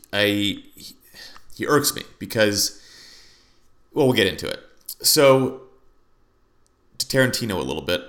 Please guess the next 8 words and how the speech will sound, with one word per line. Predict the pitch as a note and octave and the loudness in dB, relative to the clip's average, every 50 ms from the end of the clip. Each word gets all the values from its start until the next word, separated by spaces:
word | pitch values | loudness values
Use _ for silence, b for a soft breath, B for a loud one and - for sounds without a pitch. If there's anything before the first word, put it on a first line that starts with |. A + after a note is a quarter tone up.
| - - _ _ - - _ _ _ _ - | -18 -20 _ _ -20 -20 _ _ _ _ -12
back | - - F2+ - - | -8 -8 -8 -8 -8
to | - F#2 | -10 -10
what | F2+ E2 | -10 -8
I | E2 | -8
started | - - - G2 F2+ F2 - | -6 -6 -4 -4 -4 -6 -8
talking | E2 C#2+ - - E2+ E2+ | -10 -10 -10 -12 -16 -14
about. | E2 - E2 - - - - B B B B B B B B B B B B | -10 -10 -10 -10 -12 -14 -20 B B B B B B B B B B B B
Uh, | - G2 F2 D#2+ C2+ G1+ | -14 -12 -10 -10 -10 -12